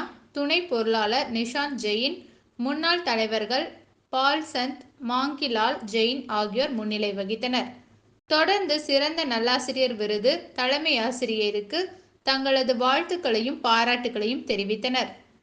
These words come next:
முன்னதாக பள்ளி மாணவ மாணவிகள், ஆசிரியர்கள் மேடைகளில் ஏறி தங்களது தலைமை ஆசிரியை நிர்வாக திறமை மற்றும்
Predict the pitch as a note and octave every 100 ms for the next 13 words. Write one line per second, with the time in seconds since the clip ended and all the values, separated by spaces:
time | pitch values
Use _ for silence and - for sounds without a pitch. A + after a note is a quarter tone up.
0 | _ _ - G1+ B3+ D4+ D#4+ F#4 F4+ E4
1 | C4+ B3+ C#4+ D#4 A#3 A#3 B3+ B3 A3+ G#3+
2 | G#3 G#3+ C4 - A#3 C4 - D#4 C4+ A3
3 | A#3 C#4 A3+ A3+ A#3+ B3+ A#3+ B3+ B3 G#3+
4 | G#3 C#4 F#4 C4 A#3+ B3 A#3+ A#3 A#3+ A#3+
5 | C4+ E4+ C4+ G#3+ G#3+ A3+ A3 C4 D4 A3+
6 | A#3 B3 D4 D#4 D#4+ A3 G#3 A#3 B3 G#3
7 | G3 D4+